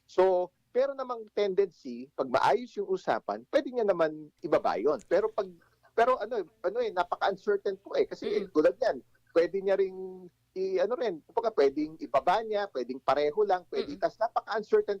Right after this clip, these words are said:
Speaker 1: po kasi ang sabi ni Trump, ang desisyon nasa kanya regardless of the deci-,
Speaker 2: Mm-mm.
Speaker 1: of the negotiations. At, ah, pero ngayon, kasi at least nakita naman natin yung track record, may pag-asa naman na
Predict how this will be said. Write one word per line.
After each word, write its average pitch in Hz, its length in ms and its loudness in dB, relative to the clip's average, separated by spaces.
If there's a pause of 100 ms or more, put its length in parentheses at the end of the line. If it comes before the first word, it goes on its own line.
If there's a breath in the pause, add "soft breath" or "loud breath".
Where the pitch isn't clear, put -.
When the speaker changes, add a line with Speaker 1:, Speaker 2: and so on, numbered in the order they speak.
Speaker 1:
po 220 80 0
kasi 208 400 0 (400)
ang 190 160 0 (180)
sabi 175 300 0
ni 185 160 0
Trump, 139 240 -2 (160)
ang 170 160 0
desisyon 170 400 -2
nasa 165 260 -2
kanya 151 320 -2
regardless 135 540 0
of - 160 -14
the 131 240 2
deci-, 127 240 -12
Speaker 2:
Mm-mm. 143 320 0
Speaker 1:
of 147 160 -2
the 143 80 0
negotiations. 139 800 -2
At, 131 160 2 (160)
ah, 131 240 2 (480)
pero 254 160 0
ngayon, 240 400 -2
kasi 190 480 -2
at - 160 -6
least 185 320 -6
nakita 180 320 0
naman 175 160 2
natin 165 320 -4
yung - 80 -20
track 165 240 -2
record, 151 400 0
may 135 160 0
pag-asa 139 480 -2
naman 143 320 -2
na 127 320 0